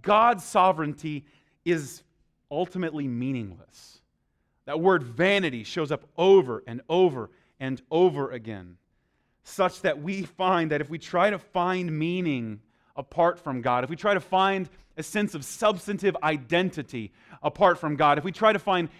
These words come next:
enjoyment, if we try to find satisfaction apart from God, then the end result is always a somber and depressed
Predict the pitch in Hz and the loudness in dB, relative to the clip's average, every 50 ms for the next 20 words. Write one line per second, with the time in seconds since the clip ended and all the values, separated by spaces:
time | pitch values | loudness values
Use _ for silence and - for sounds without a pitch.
0 | - - 180 185 160 117 113 - 151 196 208 226 220 196 165 139 - 143 151 175 | -8 -6 -6 -4 -6 -8 -8 0 4 6 6 6 6 4 0 -2 -6 -8 -10 -10
1 | - - - 202 214 220 190 - - _ 202 190 190 196 202 190 180 156 - - | -8 -4 0 0 2 2 0 -2 -4 _ 2 2 4 4 2 0 -2 -6 -10 -16
2 | - _ - - - 214 220 226 190 - - - - 214 214 240 233 - - 170 | -20 _ -10 0 4 4 4 4 2 -2 -6 -2 2 4 6 6 4 2 -2 -10
3 | 147 - _ _ - 151 - 208 247 240 214 - 190 185 165 147 196 208 233 214 | -12 -12 _ _ -20 -6 0 2 2 2 0 -2 -8 -8 0 4 4 6 6 6
4 | 185 160 135 156 156 139 - _ _ _ _ _ _ _ _ _ _ _ _ _ | 6 4 2 -2 -8 -8 -10 _ _ _ _ _ _ _ _ _ _ _ _ _
5 | _ _ _ _ _ _ 123 135 156 185 185 170 156 135 131 165 165 151 131 - | _ _ _ _ _ _ -8 -6 -4 -4 -4 -4 -6 -4 -4 -2 -2 -2 -4 -8
6 | _ _ _ 131 127 120 117 107 _ - 131 131 139 135 135 131 123 120 120 - | _ _ _ -14 -12 -12 -12 -14 _ -8 -6 -4 -4 -4 -4 -4 -6 -8 -10 -14
7 | - - - _ _ _ _ _ _ _ _ _ _ _ _ _ _ _ _ _ | -20 -20 -20 _ _ _ _ _ _ _ _ _ _ _ _ _ _ _ _ _
8 | _ - - - - - 139 143 156 156 143 147 147 147 143 120 110 101 98 101 | _ -20 -20 -14 -10 -8 -6 -6 -6 -6 -6 -6 -6 -6 -6 -8 -10 -12 -14 -18
9 | _ _ _ _ _ _ _ _ 98 113 - _ _ _ - 131 127 127 123 - | _ _ _ _ _ _ _ _ _ -20 -20 _ _ _ -6 -4 -4 -4 -6 -10
10 | - - - _ | -16 -20 -20 _